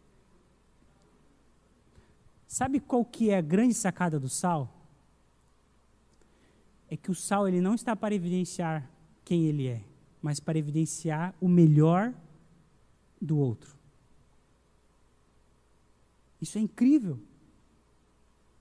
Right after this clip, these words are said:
Quando você come uma carne que está muito bem sal-, está num tempero gostoso de sal, você nunca vai perguntar, "Ó, qual é a marca desse sal que você usou?" Você não elogia o sal.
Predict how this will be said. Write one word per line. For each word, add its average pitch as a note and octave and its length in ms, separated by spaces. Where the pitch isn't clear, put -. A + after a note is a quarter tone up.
Quando C4 200
você A#3 180
come A#3+ 220
uma G#3 180
carne G3+ 320
que - 80
está F3 240
muito D3+ 640
bem E3+ 220
sal-, C#3 260
está - 260
num G3 140
tempero E3+ 580
gostoso D#3 580
de C#3+ 100
sal, F3+ 360
você - 140
nunca B3+ 180
vai C#4 80
perguntar, A#3+ 420
"Ó, C4 180
qual D#4+ 160
é - 20
a A#3 40
marca D#3 380
desse C3 280
sal A#2+ 340
que - 80
você B2+ 260
usou?" C3 340
Você F#3+ 220
não A#3 100
elogia G#3+ 440
o G#3+ 60
sal. D3 500